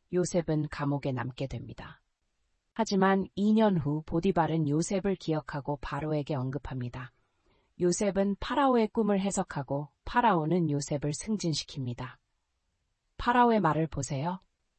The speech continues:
마흔하나, 서른아홉 바로가 요셉에게 이르되, "하나님께서 이 모든 것을 내게 보이셨으니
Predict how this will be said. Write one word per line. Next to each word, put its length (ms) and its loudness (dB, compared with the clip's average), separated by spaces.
마흔하나, 720 4
서른아홉 600 2
바로가 400 2
요셉에게 500 0
이르되, 520 -2
"하나님께서 640 2
이 120 4
모든 320 2
것을 280 0
내게 280 4
보이셨으니 840 0